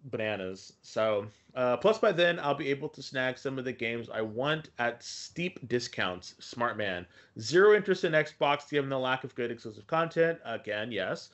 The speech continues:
Uh, for me, it's only P S and Switch. My man, my man. And then, uh, Willie D on our Discord said, uh, "Really, really curious about the P S controller." And,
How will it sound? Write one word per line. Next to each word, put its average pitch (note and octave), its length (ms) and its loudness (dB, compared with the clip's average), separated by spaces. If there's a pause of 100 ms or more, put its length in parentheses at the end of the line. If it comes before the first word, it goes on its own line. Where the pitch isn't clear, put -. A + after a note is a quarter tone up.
(280)
Uh, B2+ 120 2
for D3 160 0
me, F3 440 0
it's C#3 220 -4
only C#3 500 0
P C#3+ 220 0
S B2 260 2
and G#2+ 360 -6
Switch. - 720 -10
My A2+ 280 6
man, C3 460 4 (220)
my A2+ 240 -4
man. F#2+ 240 -8 (1040)
And D3+ 180 4
then, E3 160 6
uh, D#3+ 140 10
Willie E3 320 2
D E3+ 240 0
on D#3+ 140 0
our C#3 60 2
Discord B2+ 480 -4
said, C3 340 0
uh, C3 260 2
"Really, G3+ 440 -2
really E3 240 -4
curious E3+ 360 0
about D3 160 -2
the C#3+ 80 -4
P C#3 220 -4
S C3+ 160 2
controller." G#2 720 -2
And, C3+ 380 2